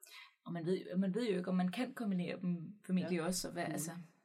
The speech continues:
Speaker 1: hvad, og hvad bliver bivirkningsprofilen? Så
Speaker 2: Præcis.
Speaker 1: er der nogen, der hæmmer den ene med den anden,
Speaker 2: Ja.
Speaker 1: og,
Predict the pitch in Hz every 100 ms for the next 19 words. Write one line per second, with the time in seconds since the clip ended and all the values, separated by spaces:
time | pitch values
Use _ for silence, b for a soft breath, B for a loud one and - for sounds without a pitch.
0 | - 185 180 175 196 208 202 190 196 196
1 | 185 - - 190 185 - 156 - 208 196
2 | 175 180 185 180 180 185 202 196 185 185
3 | 190 175 175 170 180 202 208 196 180 175